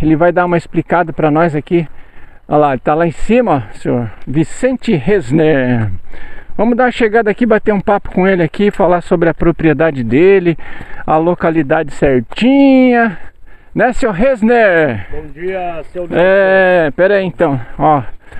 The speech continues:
Speaker 1: Nós vamos dar uma olhada aqui na localidade aqui, ó. Bonito aqui, hein? Muito bonito mesmo o lugar,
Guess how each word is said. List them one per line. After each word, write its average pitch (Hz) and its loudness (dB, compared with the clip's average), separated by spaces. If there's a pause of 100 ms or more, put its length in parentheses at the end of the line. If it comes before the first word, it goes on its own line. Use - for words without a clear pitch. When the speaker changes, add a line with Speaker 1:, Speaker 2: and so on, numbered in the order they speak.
(120)
Speaker 1:
Nós 147 0
vamos 170 0
dar 180 2
uma 180 2
olhada 165 0
aqui 208 0 (1000)
na 170 2
localidade 170 0
aqui, - -4
ó. 151 2 (840)
Bonito 208 0
aqui, 226 -2
hein? 240 2 (140)
Muito 202 2
bonito 202 0
mesmo 175 2
o 165 0
lugar, 156 0